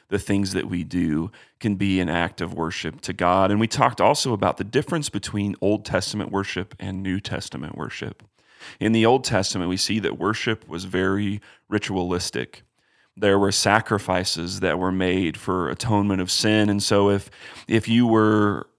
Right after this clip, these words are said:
were caught in sin or you recognized your sin, the way to atone for that in the Old Testament was to make a sacrifice. And most of the time this looked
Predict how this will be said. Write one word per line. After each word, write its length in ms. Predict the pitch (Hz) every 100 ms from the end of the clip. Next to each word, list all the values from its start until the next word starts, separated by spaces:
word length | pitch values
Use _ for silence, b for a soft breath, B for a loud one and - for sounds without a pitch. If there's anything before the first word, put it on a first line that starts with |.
| _ _ -
were 340 | 101 107 104
caught 400 | - - 123 110
in 140 | 104
sin 440 | 101 - 104 101 101
or 80 | 98
you 200 | 98 101
recognized 840 | 107 110 - 101 98 92 95 101
your 160 | 92
sin, 560 | 92 - 101 101 98 101 - b b b
the 120 | 107
way 300 | 101 104 107
to 220 | 110 113
atone 640 | 98 - - 131 147 143
for 200 | 113 98
that 300 | 90 90 87
in 80 | 87
the 120 | 87
Old 200 | 87 85
Testament 500 | - 95 90 98 90
was 140 | 71 92
to 100 | 101
make 260 | 95 90
a 40 | 98
sacrifice. 680 | - 92 92 98 - 98
And 80 | 113
most 220 | 113 110
of 80 | 110
the 40 | -
time 260 | 98 98
this 200 | 92 -
looked 460 | 92 92 92 -